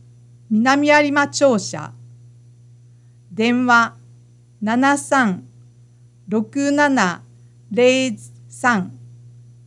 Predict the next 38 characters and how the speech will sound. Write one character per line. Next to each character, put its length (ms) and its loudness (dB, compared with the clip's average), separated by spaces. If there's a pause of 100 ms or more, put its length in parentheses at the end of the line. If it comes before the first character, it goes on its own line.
(200)
ま 140 -4
た 160 4
は 240 0 (360)
各 460 -6 (160)
図 100 -4
書 200 -2
館。 300 -6 (1700)
ラ 220 4
イ 180 2
ン 180 2
申 240 4
し 140 -8
込 100 0
み 180 -2
キ 200 -6
ュ 160 0
ー 100 4
ア 220 4
ー 20 -2
ル 160 -2
コ 320 2
ー 60 2
ド 120 2
が 200 -4
あ 60 -6
り 120 -6
ま 180 -4
す。 240 -14 (3500)
図 120 -6
書 180 0
館 380 2
行 200 4
事 160 -6
と 120 -4
お 60 -2
知 160 -6
ら 120 0
せ。 340 -4